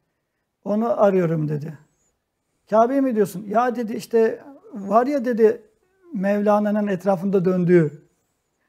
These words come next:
Dedi, "Mevlana'nın döndüğü yer Konya'da. Ama," dedim, "sen buradaki,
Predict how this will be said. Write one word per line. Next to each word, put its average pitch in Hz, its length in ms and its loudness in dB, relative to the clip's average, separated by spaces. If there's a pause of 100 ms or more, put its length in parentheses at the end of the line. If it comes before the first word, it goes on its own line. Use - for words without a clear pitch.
(320)
Dedi, 190 200 -6
"Mevlana'nın 208 600 0
döndüğü 214 220 0
yer 254 180 -2
Konya'da. 170 500 0 (720)
Ama," 214 240 0
dedim, 190 180 2
"sen 208 280 0
buradaki, 214 540 4